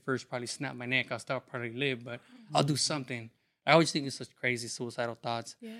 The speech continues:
Speaker 1: And, um, when we went on lockdown, I was just like, I, I, "What am I doing here? Like, what? I can't do this. This is life from here on out."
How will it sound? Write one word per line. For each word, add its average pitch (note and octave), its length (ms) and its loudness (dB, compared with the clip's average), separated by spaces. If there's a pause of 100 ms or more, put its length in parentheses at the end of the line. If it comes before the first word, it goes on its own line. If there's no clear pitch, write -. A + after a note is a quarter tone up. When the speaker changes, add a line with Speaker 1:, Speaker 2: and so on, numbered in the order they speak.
(340)
Speaker 1:
And, C3+ 220 6
um, B2+ 320 2 (1000)
when C#3 180 12
we D3 40 12
went D#3 160 10
on C3+ 120 4
lockdown, C3+ 580 4
I C3 80 -2
was C3 140 -2
just C3 120 -6
like, B2+ 220 -2
I, C3 120 -6
I, C#3+ 200 -6 (100)
"What C#3 120 -4
am F3 100 2
I D3+ 80 -2
doing C3+ 400 -6
here? A#2+ 160 -8
Like, A#2 140 -10
what? C3+ 260 -4 (340)
I - 60 -12
can't D#3+ 260 0
do D#3+ 160 6
this. B2+ 200 0
This D#3 180 -4
is C#3+ 160 -10
life C#3+ 200 -4
from F3 140 -2
here F#3 160 -2
on F#3 120 -6
out." G3 220 -6